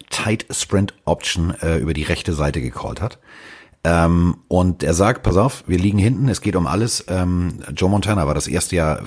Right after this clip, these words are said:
kompletter Quarterback. Das war das N F C, äh, Championship-Spiel neunzehnhundertzweiundachtzig gegen Dallas. Also da ist ja sowieso richtig Hass drin, wenn die gegeneinander spielen. Und, ähm, das war der angesagte Spielzug. Und dann sagt er, das hörst du bei YouTube wunderbar,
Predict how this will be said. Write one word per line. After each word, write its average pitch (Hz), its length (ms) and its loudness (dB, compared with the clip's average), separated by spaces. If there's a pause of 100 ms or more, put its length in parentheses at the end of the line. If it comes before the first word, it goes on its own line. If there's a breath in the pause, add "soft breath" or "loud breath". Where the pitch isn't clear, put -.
kompletter 85 400 -4
Quarterback. 78 440 -4 (360 loud breath)
Das 82 180 -6
war 98 120 4
das - 240 -2
N 113 140 2
F 131 140 2
C, 117 280 0 (160)
äh, 82 120 0
Championship-Spiel 80 920 -2
neunzehnhundertzweiundachtzig 78 1120 -4 (440 loud breath)
gegen 92 260 2
Dallas. 76 420 0
Also 80 120 -2
da 90 100 2
ist 80 120 0
ja 101 80 4
sowieso 87 260 2
richtig 82 380 -2
Hass - 160 -4
drin, 69 180 -4
wenn 65 100 -4
die 64 120 -6
gegeneinander 62 420 -6
spielen. - 240 -6 (460 loud breath)
Und, 87 340 0
ähm, 85 380 0 (100)
das 95 240 -2
war 139 80 2
der 117 80 2
angesagte 104 400 -2
Spielzug. 135 460 -2
Und 92 160 -4
dann 139 160 4
sagt 117 420 0
er, 127 360 -2
das - 180 -10
hörst 95 320 -2
du - 20 -4
bei 92 80 -2
YouTube 92 380 -4
wunderbar, 98 460 -2